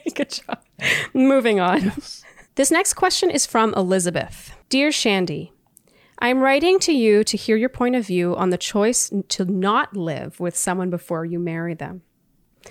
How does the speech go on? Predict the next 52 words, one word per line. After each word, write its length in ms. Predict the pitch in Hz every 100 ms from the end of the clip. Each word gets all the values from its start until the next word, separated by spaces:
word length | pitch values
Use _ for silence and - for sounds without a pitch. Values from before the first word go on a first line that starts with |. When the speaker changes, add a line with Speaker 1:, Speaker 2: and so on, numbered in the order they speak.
| - - -
Speaker 1:
I 120 | 220
know 100 | 233
you 120 | 233 220
both 200 | 220 220
have 160 | 247
a 40 | 185
strong 360 | - 220 226
belief 320 | 214 202 190
that 100 | 196
you 80 | 185
should 160 | - 180
live 180 | 214 220
together 320 | 214 190 180
before 360 | 180 - 180
getting 260 | 175 165 175
engaged 500 | 170 165 151 151 -
or 40 |
married. 480 | 170 170 160 - - - - - - -
I 100 | 214
have 220 | 214 226
had 180 | 208 233
three 320 | - 226 285
friends 320 | 320 254 247
who 140 | - 233
were 100 | 214
cheated 480 | - - 277 277 226
on 220 | 185 185
by 160 | 180
their 160 | 180 180
boyfriends 560 | 175 175 - 165 180 185
while 240 | 170 156
they 120 | 165
were 140 | 165 170
living 320 | 170 175 170
together. 520 | 170 165 143 127 147 - _ - -
One 180 | - 220
of 120 | 233
those 200 | 233 220
friends 340 | - 208 196 185
dumped 320 | 190 214 -
him 220 | 262 247
and 200 | 196 190
moved 300 | 180 185 - -
out. 400 | 185 156 - - _ _ _ _
The 160 | 220 -
other 240 | 214 226
two 260 | 269 - 254 208
ended 220 | 202 208
up 100 | 185
marrying 380 | 180 170 170 165
those 200 | 160 190
men. 400 | 160 131 165